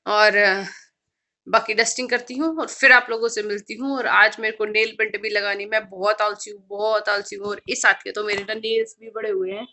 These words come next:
ये देखो थोड़े थोड़े से। मेरे बहुत कम पड़ते हैं, बहुत लेट पड़ते हैं, पर अब की बार पता नहीं,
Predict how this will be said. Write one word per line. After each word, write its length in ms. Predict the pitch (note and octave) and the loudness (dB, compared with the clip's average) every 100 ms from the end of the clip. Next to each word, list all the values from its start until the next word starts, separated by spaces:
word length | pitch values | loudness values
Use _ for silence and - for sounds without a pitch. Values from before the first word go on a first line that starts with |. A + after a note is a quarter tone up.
| _ _ _ _ | _ _ _ _
ये 280 | G3 G3+ G#3 | -8 -2 0
देखो 280 | G3 F3+ F#3+ | 0 -4 -8
थोड़े 300 | - G#3+ G3 | -4 -2 0
थोड़े 240 | F#3+ F#3+ | -2 -4
से। 160 | F3 G3 | -4 -4
मेरे 200 | A3+ C4+ | -2 -2
बहुत 400 | A#3+ G3+ G#3+ A3 | -2 0 0 0
कम 160 | B3 A#3+ | -6 -4
पड़ते 300 | A#3+ G#3 G#3 | -4 -4 -4
हैं, 140 | A3+ | -8
बहुत 320 | F3+ F#3 G3 - | -6 -6 -6 -8
लेट 440 | G3+ G3 G#3+ A3 | -6 -2 -2 -2
पड़ते 240 | A3+ A3 F#3 | -8 -8 -6
हैं, 180 | F#3+ F3 | -6 -6
पर 240 | - G#3+ | -6 -4
अब 160 | G#3+ G#3+ | -4 -6
की 180 | _ - | _ -4
बार 200 | A3+ A3+ | -4 -4
पता 160 | A3 G#3+ | -6 -6
नहीं, 160 | A3+ | -6